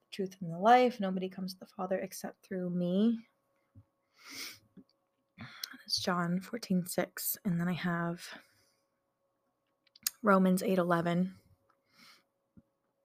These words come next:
"If the spirit of him who raised Jesus from the dead dwells in you, he who raised Christ Jesus from the dead will also give life to your mortal bodies through his spirit who dwells in you."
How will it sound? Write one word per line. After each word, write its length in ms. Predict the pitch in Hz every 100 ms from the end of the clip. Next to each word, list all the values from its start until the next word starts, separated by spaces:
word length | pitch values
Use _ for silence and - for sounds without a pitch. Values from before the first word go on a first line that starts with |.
| - - - - - - - -
"If 120 | -
the 100 | 208
spirit 460 | - - 214 226
of 120 | 220 -
him 380 | 214 196 196
who 260 | 202 180 190
raised 360 | 180 180 190 -
Jesus 340 | 185 185 190
from 160 | 202 196
the 100 | 196
dead 300 | 285 277 226
dwells 320 | 190 190 190
in 140 | 196
you, 320 | 180 185 185
he 320 | 190 - 196 202
who 280 | 190 202
raised 640 | 180 180 180 180 - - -
Christ 340 | 214 208 -
Jesus 360 | 208 170 185 170
from 180 | - 190
the 80 | 180
dead 240 | 185 180
will 100 | 185
also 320 | 220 185 202
give 240 | 185 185 180
life 480 | 180 190 185 - - - - - -
to 80 | -
your 100 | 202
mortal 240 | 208 214
bodies 580 | 202 202 196 196 196 - -
through 280 | 202 190 190
his 180 | 185 -
spirit 360 | - - - 202
who 80 |
dwells 340 | 202 - - -
in 160 | 247
you." 300 | 240 - -